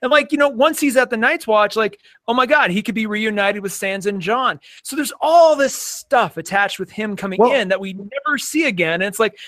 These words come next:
Speaker 1: "Hey, what's up?" It was basically him going, "Hey, what's up? What's up to you? Can we come in?" "Yeah, sure." And that's
Speaker 2: Good
Speaker 1: it.
Speaker 2: point.
Speaker 1: Like,
Speaker 2: I think we should
Speaker 1: nothing
Speaker 2: take it as, like, a por-, a portent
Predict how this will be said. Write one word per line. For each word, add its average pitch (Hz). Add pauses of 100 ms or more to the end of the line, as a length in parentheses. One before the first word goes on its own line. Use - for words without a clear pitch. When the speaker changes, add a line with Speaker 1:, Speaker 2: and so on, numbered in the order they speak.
Speaker 1:
"Hey, 247
what's 214
up?" 240
It 240
was 240
basically 269
him 233
going, 202
"Hey, 208
what's 202
up? 202 (100)
What's 226
up 262
to 240
you? 254 (380)
Can 202
we 208
come 208
in?" 220
"Yeah, 220
sure." 208 (420)
And 202
that's 208
Speaker 2:
Good 143
Speaker 1:
it. 220
Speaker 2:
point. 113
Speaker 1:
Like, 180
Speaker 2:
I 143
think 190
we 185
should 185
Speaker 1:
nothing 151
Speaker 2:
take 160
it 139
as, 135
like, 127
a 120
por-, 143
a 139
portent 127